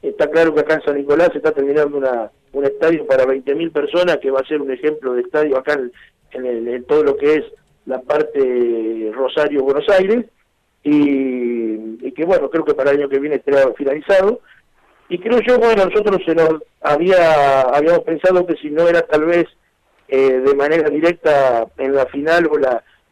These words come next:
el, en el pentagonal o en la final que pudiéramos ascender, tal vez con la reestructuración podía ser, pero bueno, ahora todo eso está en stand-by un poquito,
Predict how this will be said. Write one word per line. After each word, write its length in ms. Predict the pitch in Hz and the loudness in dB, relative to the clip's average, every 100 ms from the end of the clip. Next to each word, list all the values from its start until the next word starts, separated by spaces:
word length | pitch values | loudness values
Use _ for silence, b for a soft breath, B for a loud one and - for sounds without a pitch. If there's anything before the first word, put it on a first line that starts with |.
| _ | _
el, 800 | 127 123 117 107 107 104 104 - - | -6 -6 -6 -8 -8 -10 -12 -14 -12
en 140 | 131 | -8
el 60 | 131 | -6
pentagonal 480 | 135 135 139 151 170 | -4 -2 0 2 2
o 40 | 165 | 0
en 60 | |
la 120 | 160 | 0
final 280 | 151 160 175 | -2 0 0
que 100 | 156 | 0
pudiéramos 460 | 147 160 165 160 151 | -2 0 0 0 -2
ascender, 540 | 151 156 170 208 214 b b _ | -2 -2 0 0 0 b b _
tal 180 | - 143 | 0 2
vez 120 | 156 | 2
con 160 | 160 151 | 0 0
la 80 | 143 | 0
reestructuración 840 | 147 - 147 - 151 143 190 180 | 0 -2 -8 -4 -2 0 0 -2
podía 240 | 151 156 156 | 0 0 2
ser, 200 | 214 180 | 0 0
pero 180 | 139 143 | 0 2
bueno, 200 | 156 131 | 2 2
ahora 280 | 143 156 156 | 2 2 2
todo 180 | 151 | 0
eso 140 | 156 156 | 0 -2
está 180 | 143 151 | -2 -2
en 120 | 143 | 0
stand-by 420 | 156 160 170 165 | -2 0 2 2
un 80 | 151 | -2
poquito, 540 | 160 185 190 180 143 | -8 -6 0 2 0